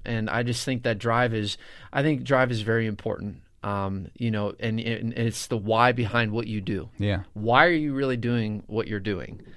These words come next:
Speaker 1: You know, and I think that with anyone that is, you know, sitting at home saying, "Okay, what is, you know, what is it that drives me?" That's something that you need to evaluate. Like,
Speaker 2: Mm-hmm.
Speaker 1: are you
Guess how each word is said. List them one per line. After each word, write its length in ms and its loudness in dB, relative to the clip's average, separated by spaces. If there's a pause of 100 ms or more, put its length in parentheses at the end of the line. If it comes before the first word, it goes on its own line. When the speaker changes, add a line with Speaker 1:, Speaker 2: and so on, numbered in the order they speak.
(180)
Speaker 1:
You 160 0
know, 180 2
and 120 -2
I 60 -2
think 240 -2
that 160 4
with 120 0
anyone 520 2
that 200 0
is, 320 -2
you 120 -4
know, 180 -2
sitting 320 -2
at 80 -4
home 160 -2
saying, 260 -4
"Okay, 260 -2 (280)
what 240 2
is, 260 2
you 120 -2
know, 100 0
what 180 2
is 120 0
it 100 -2
that 120 -4
drives 480 2
me?" 220 -6
That's 200 0
something 280 -2
that 120 -2
you 80 0
need 160 2
to 80 0
evaluate. 540 -2
Like, 180 0
Speaker 2:
Mm-hmm. 100 0
Speaker 1:
are 120 6
you 300 4